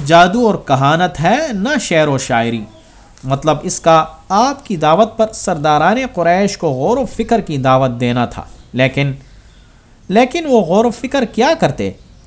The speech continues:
الٹا عتبہ پر الزام لگا دیا کہ تو بھی اس کے سحر کا اسیر ہو گیا ہے۔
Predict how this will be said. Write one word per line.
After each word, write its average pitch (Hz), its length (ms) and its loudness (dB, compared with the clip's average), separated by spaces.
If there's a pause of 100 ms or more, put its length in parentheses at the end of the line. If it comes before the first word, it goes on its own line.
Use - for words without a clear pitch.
(380)
الٹا 254 440 4
عتبہ 247 300 0
پر 262 260 0
الزام 151 580 2
لگا 139 380 4
دیا 135 260 0 (340)
کہ 247 120 -2 (140)
تو 330 200 -4
بھی 185 280 2
اس 190 100 -2
کے 185 160 -4
سحر 185 380 2
کا 139 280 2 (180)
اسیر 175 460 -2
ہو 123 280 0
گیا 101 220 0
ہے۔ - 220 -12